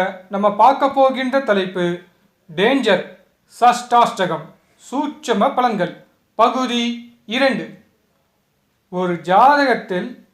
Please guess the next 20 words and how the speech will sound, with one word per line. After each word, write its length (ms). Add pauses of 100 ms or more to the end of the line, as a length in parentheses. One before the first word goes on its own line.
(320)
அதிகமான 880
கிரக 300
சேர்க்கைகள் 600 (560)
ஒரே 340 (320)
ராசி 280
கட்டத்தில் 520 (380)
இருக்கக்கூடாது. 800 (880)
அதை 340
விட 140 (120)
ரொம்ப 200 (100)
முக்கியம், 500 (460)
அதிகமான 840
கிரக 300
சேர்க்கைகள் 560 (460)
பாதக 680
ஸ்தானத்தில் 580 (240)
இருக்கக்கூடாது. 560 (480)
இது 320 (500)
ரொம்ப 220 (400)
டேஞ்சர். 380